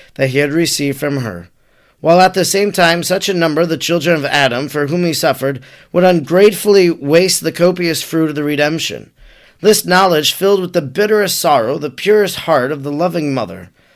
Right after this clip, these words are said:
But as she was a living and faithful reproduction of her most holy Son, all these sentiments and operations found room in her magnanimous and expanded heart, and therefore she was not disturbed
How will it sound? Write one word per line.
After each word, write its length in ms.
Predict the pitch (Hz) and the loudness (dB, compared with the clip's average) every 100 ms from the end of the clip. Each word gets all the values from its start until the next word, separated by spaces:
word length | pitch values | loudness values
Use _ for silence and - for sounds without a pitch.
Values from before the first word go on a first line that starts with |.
| _ _ _ - | _ _ _ -4
But 100 | 180 | 0
as 100 | 190 | 2
she 180 | - 240 | 2 2
was 180 | 240 202 | 2 4
a 80 | |
living 460 | 185 165 180 214 196 | 2 2 4 2 2
and 140 | 156 | -2
faithful 420 | 143 190 190 185 165 | -2 -2 -2 -2 -2
reproduction 580 | 165 160 151 160 - | -2 -2 -2 0 -2
of 80 | 160 | -4
her 140 | 135 143 | -4 -2
most 260 | 143 139 | -2 -4
holy 240 | 180 180 180 | -4 -2 -4
Son, 400 | - 135 131 120 _ _ _ | -2 -2 -2 -8 _ _ _
all 220 | - 220 | 0 4
these 220 | 226 214 | 4 2
sentiments 500 | 202 185 165 175 175 | 2 0 0 -4 -4
and 100 | 160 | -4
operations 680 | 139 151 151 151 147 160 147 | -2 -4 0 -2 0 -2 -4
found 320 | - 160 151 | -2 -2 -2
room 340 | 131 185 208 208 | -4 0 0 0
in 160 | 185 | -4
her 140 | 160 170 | -4 -4
magnanimous 920 | 165 156 156 170 190 208 220 208 - _ _ _ _ | -2 -2 -4 -4 -4 -2 -2 -4 -10 _ _ _ _
and 120 | 165 | -2
expanded 580 | 185 180 - 214 220 208 | -2 -2 -2 0 2 0
heart, 480 | 165 190 190 - - _ _ _ _ _ _ | 0 0 0 -2 -14 _ _ _ _ _ _
and 260 | - 165 170 | 0 2 4
therefore 640 | 196 208 - 101 67 117 _ _ _ _ _ | 4 4 0 -8 -8 -12 _ _ _ _ _
she 260 | - 190 | 0 2
was 240 | 196 170 156 | 2 2 2
not 240 | 175 180 | 0 0
disturbed 760 | 151 135 156 180 139 127 123 | -6 -6 0 0 2 -2 -4